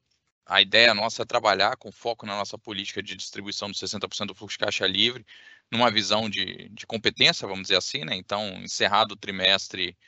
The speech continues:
é, a gente apura ali os sessenta por cento do fluxo de caixa livre e faz o pagamento, é, logo em seguida. Esse acho que é o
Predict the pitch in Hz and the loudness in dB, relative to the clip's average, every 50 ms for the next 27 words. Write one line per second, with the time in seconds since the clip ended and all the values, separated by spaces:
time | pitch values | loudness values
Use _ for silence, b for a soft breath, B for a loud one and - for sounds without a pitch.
0 | b b b b b _ - 50 50 - 50 - - - - 101 90 - 95 95 | b b b b b _ -10 -8 -8 -8 -8 -10 -12 -12 -12 -10 -2 -2 -2 -2
1 | - - 110 113 113 101 98 95 95 - - 92 - 98 92 92 - - 101 92 | -2 -6 -6 -2 0 2 2 2 0 -2 -6 -8 -10 -8 -8 -8 -6 -6 -8 -10
2 | - - - 95 - - - 95 92 - - 98 98 95 95 95 95 92 90 b | -10 -12 -12 -12 -8 -2 -2 -2 -2 0 -2 -2 -2 -2 -2 -2 -4 -6 -10 b
3 | b b b b b b - - - - 107 104 98 101 - - 95 95 92 92 | b b b b b b -12 -10 0 2 4 4 4 2 2 2 2 2 2 0
4 | 92 92 95 92 - - 98 - - - - - 98 101 - - - - - - | 0 -2 -4 -4 -6 -10 -12 -12 -12 -12 -14 -16 -18 -20 -18 -14 -14 -14 -12 -8
5 | 95 98 95 95 92 - - 120 98 92 104 131 135 123 107 B B B B B | -8 -6 -6 -6 -4 -2 -4 -2 0 0 -2 -2 -2 -4 -8 B B B B B
6 | B B B B B _ - 95 - - 98 92 - - - 104 98 101 95 90 | B B B B B _ -4 -2 0 0 0 -2 -2 -2 -2 -2 0 0 -2 -6
7 | 92 95 | -8 -12